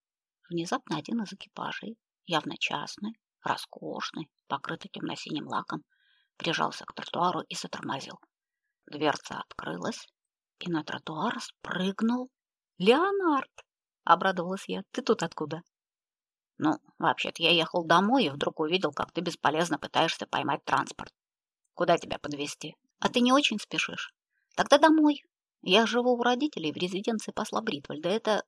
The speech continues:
"Я знаю", усмехнулся Лео. "Боги, как же я рада тебя видеть. Как ты?" Я замялась.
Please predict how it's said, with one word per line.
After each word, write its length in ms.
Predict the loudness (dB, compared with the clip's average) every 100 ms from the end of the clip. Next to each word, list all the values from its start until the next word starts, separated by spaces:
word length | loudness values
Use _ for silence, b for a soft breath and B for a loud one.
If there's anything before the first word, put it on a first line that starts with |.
| _ _ _ _ -14
"Я 240 | -6 -6
знаю", 580 | -6 -6 -4 -4 -6 -12 -20 _
усмехнулся 640 | -14 -12 -12 -12 -12 -10 -12
Лео. 280 | -10 -12 -16 _ _ _ _ _ _ _ -12
"Боги, 480 | 0 4 4 0 0
как 240 | 4 4 4
же 120 | 2
я 160 | 4
рада 240 | 4 2 -2
тебя 240 | -2 0
видеть. 400 | 2 0 -6 4
Как 200 | 6 6
ты?" 180 | 2 -16 _ _ _ _ _ _ _ _
Я 160 | -12 -8
замялась. 580 | -6 -4 -6 -8 -12